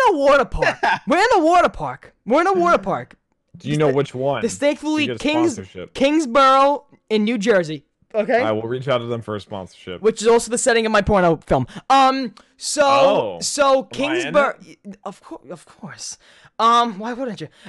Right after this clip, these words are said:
Speaker 1: And you, Jack, so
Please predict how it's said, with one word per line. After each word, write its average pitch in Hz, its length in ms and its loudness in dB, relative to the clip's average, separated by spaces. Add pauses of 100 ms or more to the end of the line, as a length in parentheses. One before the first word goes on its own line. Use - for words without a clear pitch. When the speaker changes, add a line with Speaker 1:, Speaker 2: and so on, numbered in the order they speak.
Speaker 1:
And 262 500 0 (840)
you, 277 440 2
Jack, 208 540 0
so - 320 -4